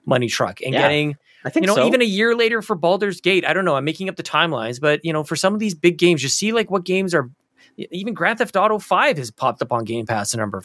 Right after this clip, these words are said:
Speaker 2: Oh, yeah,
Speaker 1: times.
Speaker 2: keeps coming back.
Speaker 1: More of that, I think, would be good. Again, more Xbox centric, but I'm gonna choose Alan Wake. I would love to be able to predict with certainty or any semblance of confidence at all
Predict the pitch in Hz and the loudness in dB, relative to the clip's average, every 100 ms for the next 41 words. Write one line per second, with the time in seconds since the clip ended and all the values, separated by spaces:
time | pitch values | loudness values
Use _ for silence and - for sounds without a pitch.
0 | - 185 302 - 127 - 143 139 170 - | 0 2 2 0 -4 0 0 2 0 -2
1 | 147 135 165 208 208 196 156 160 143 127 | -14 -2 2 4 2 2 2 0 0 -4
2 | 143 147 139 123 135 143 143 139 143 135 | -4 -4 -6 -4 0 2 0 0 0 0
3 | 127 123 135 - 127 - 131 123 143 - | 0 0 -2 -4 -6 -4 -6 -4 -4 0
4 | 139 175 226 214 - 202 190 180 151 _ | 2 2 -2 -2 -4 -4 -4 -6 -8 _
5 | _ _ - 151 147 139 117 143 165 185 | _ _ -2 0 2 -2 -2 0 2 2
6 | 180 220 262 247 190 175 160 147 - 147 | 2 2 2 0 0 2 2 -2 -2 0
7 | 139 139 135 _ - - 165 151 - 143 | 0 -2 -4 _ -8 -2 -2 -2 -4 -4
8 | 135 131 151 143 135 139 _ - - 156 | -2 0 0 0 -4 -8 _ -8 0 0
9 | 151 156 139 - 123 135 127 131 127 117 | 2 0 0 -4 -6 -2 -2 -2 -6 -6
10 | 123 117 110 101 | -4 -2 -2 -6